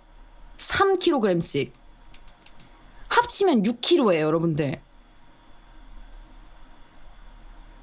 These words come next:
아시겠죠? 근데 이게 정확히 잰 건 아니라서 모르긴 해. 그러니까 이게 여러분들, 내가 처음에 이거 쟀을 때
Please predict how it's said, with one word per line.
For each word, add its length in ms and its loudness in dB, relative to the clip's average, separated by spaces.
아시겠죠? 720 2
근데 160 2
이게 540 0
정확히 420 2
잰 160 2
건 140 2
아니라서 320 0
모르긴 380 0
해. 280 -2
그러니까 340 0
이게 560 0
여러분들, 400 2
내가 460 0
처음에 260 2
이거 140 0
쟀을 380 -4
때 380 -2